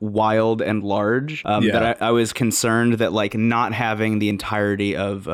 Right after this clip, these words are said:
Speaker 1: what was it, Konami that used to make Metal Gear?
Speaker 2: Konami, yeah.
Speaker 1: Not having
Speaker 2: Yeah.
Speaker 1: the entirety of, like, a Konami or whatever, um, to back him up might mean that, like, the ambitions would be larger than the actual execution could allow for.
Speaker 2: Sure.
Speaker 1: Um,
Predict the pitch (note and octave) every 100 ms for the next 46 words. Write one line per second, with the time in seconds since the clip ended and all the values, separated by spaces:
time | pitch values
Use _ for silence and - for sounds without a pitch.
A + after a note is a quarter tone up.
0 | F#2 A2+ F#2+ - G#2 G2+ G#2 G#2+ G#2 -
1 | A2+ G#2+ - A2+ A#2 B2 A2 G2+ F#2 F2
2 | E2+ E2+ D#2+ D#2+ C3+ B2+ B2+ A#2+ A#2 A2
3 | G#2+ A2 G#2+ G#2 G#2 G#2 G2+ F2+ G2+ G2
4 | F#2+ A#2 G2+ F#2+ G2 F#2+ G2 G#2 G2 F#2+
5 | E2+ F2+ F#2 F2+ F#2 E2 - A2 G2+ F#2
6 | G#2+ G2 F#2 - G2+ G#2 G2+ - G#2+ G#2+
7 | G2+ G2+ E2+ G2+ - G#2 G2 G2+ G#2 G2
8 | G2 F#2+ F#2 F2+ G2 F#2 F#2+ F#2+ F2 E2+
9 | F#2+ F2 G2 - F#2 - G#2+ G#2+ - -
10 | G2+ G2 F#2+ E2+ A2+ - A#3 A#3+ - -
11 | G#2+ G2+ F2